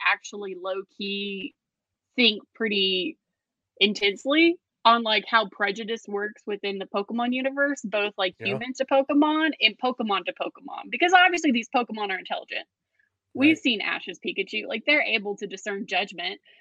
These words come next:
Speaker 1: about other characters. And so, like, it, it, it, it <laughs> in the chat, everyone is railing on Pikachu <laughs> for being, uh, mean to Voltorb. But, like, it really has kind of brought up this question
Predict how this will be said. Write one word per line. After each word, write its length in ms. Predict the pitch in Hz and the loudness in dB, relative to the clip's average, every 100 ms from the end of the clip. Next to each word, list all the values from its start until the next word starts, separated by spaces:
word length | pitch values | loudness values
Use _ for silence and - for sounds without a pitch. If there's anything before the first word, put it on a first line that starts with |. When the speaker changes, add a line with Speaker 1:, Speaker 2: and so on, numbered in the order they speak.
| _ 190 | _ 0
Speaker 1:
about 320 | 214 208 - - | 2 0 -2 -8
other 180 | 214 | -10
characters. 560 | 196 233 233 - 196 202 | -10 -8 -8 -8 -12 -12
And 100 | 240 | -12
so, 140 | 254 233 | -8 -4
like, 280 | 208 190 - _ _ _ _ _ _ _ _ _ | 0 0 -4 _ _ _ _ _ _ _ _ _
it, 200 | 240 240 - | -4 -2 -2
it, 400 | 240 - 233 - - | -4 -2 -4 -4 -6
it, 140 | 220 - 226 - - | -6 -4 -10 -12 -8
it 140 | 285 - - | -6 -6 -8
<laughs> 100 | - | -10
in 300 | 277 240 240 | -10 -2 -2
the 140 | 233 226 | 0 -2
chat, 400 | - 262 240 214 | 4 6 6 2
everyone 440 | 240 233 226 220 208 | -4 -6 -8 -8 -10
is 140 | 185 | -12
railing 640 | 180 170 185 202 196 180 | -16 -12 -4 -2 -2 -6
on 220 | - 185 185 | -6 -10 -12
Pikachu 420 | - 208 - 277 277 | -12 -12 -8 -6 -6
<laughs> 100 | - | -8
for 180 | 254 247 _ - - 415 - | -8 -8 _ -6 -4 -6 -8
being, 420 | 233 226 220 285 - _ | -6 -6 -6 -10 -14 _
uh, 200 | 202 202 202 | -4 -4 -4
mean 340 | 208 196 208 | -8 -10 -10
to 120 | - | -12
Voltorb. 420 | 185 196 - - 226 | -10 -10 -6 -6 -2
But, 140 | 254 | 4
like, 180 | 254 233 - - - | 4 4 -4 -18 -4
it 140 | 247 | -2
really 640 | 247 262 262 254 247 226 - | 0 2 4 2 2 -2 -8
has 160 | 220 254 | -14 -14
kind 180 | - 240 | -10 -8
of 120 | 214 | -8
brought 200 | 226 220 | -4 0
up 80 | 220 - | 0 -2
this 140 | 208 | -10
question 600 | - 254 - - 208 202 | -4 -4 -4 -6 -6 -6